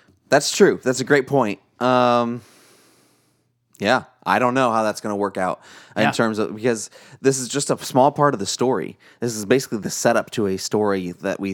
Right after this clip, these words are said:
Speaker 1: that s-, feels like it will, uh, dive in. Um, I could, this is what I could see happening. I could see them doing, um, three issues of the four issue miniseries are this story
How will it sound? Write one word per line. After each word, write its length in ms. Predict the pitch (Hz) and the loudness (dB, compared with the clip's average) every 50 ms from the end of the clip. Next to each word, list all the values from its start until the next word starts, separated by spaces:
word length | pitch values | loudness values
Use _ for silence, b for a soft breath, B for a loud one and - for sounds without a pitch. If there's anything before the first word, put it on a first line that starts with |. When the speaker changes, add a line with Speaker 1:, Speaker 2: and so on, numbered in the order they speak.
| 92 _ - | -8 _ -6
Speaker 1:
that 180 | 104 101 - | -4 -4 -4
s-, 260 | - - - - - - _ | -6 -10 -14 -16 -16 -18 _
feels 280 | - - 120 113 104 | -6 -2 -2 -2 0
like 120 | 104 98 101 | -2 -4 -4
it 40 | 95 | -4
will, 200 | 80 92 92 90 - _ _ | -4 -6 -6 -8 -14 _ _
uh, 60 | 98 | -8
dive 340 | 95 92 98 92 92 92 90 | -4 -2 -2 -2 -2 -2 -4
in. 280 | 98 98 92 82 - B B B B B B - | -6 -6 -6 -8 -10 B B B B B B 0
Um, 220 | - 117 117 117 | 2 2 2 2
I 120 | 113 143 165 | 2 2 2
could, 180 | 196 - - | 0 -2 -2
this 200 | - 147 151 147 143 | -4 -6 -4 -4 -4
is 60 | 127 | -4
what 120 | 120 110 | -2 0
I 120 | 101 104 107 | 0 0 -2
could 160 | - - - | -2 -6 -10
see 220 | - - 90 87 90 | -10 -8 -8 -8 -6
happening. 460 | 95 95 82 82 - 76 69 71 92 B B B B B B | -6 -6 -6 -6 -8 -12 -14 -14 -14 B B B B B B
I 100 | - 117 | -4 -2
could 120 | 113 117 107 | -2 -4 -4
see 180 | - 127 123 | -4 -4 -4
them 180 | 113 117 110 110 | -2 -4 -4 -4
doing, 420 | 104 117 113 110 107 104 104 104 - - | -4 -4 -4 -4 -4 -6 -6 -8 -10 -8
um, 420 | 104 101 98 95 95 92 92 95 87 b b b b b b b b _ | -6 -4 -4 -2 -2 -4 -6 -8 -12 b b b b b b b b _
three 360 | - - 135 139 147 143 135 | -8 -4 -2 0 0 0 0
issues 520 | 123 120 - - 113 107 107 110 104 - | 0 -2 -4 -6 -6 -4 -4 -6 -6 -6
of 160 | 98 113 107 104 | -6 -4 -4 -6
the 60 | 101 | -4
four 260 | - 117 113 110 110 | -2 -2 0 0 0
issue 260 | 104 - - 107 101 | -2 -4 -6 -6 -6
miniseries 520 | 101 101 98 98 - - 104 101 98 92 - | -4 -4 -4 -6 -4 -4 -4 -4 -4 -2 -2
are 120 | 95 101 | -2 -2
this 160 | 90 95 92 | -2 -4 -6
story 640 | - - - - - 104 101 95 87 82 90 90 - | -6 -8 -8 -4 -2 -2 -2 -2 -2 -4 -8 -10 -14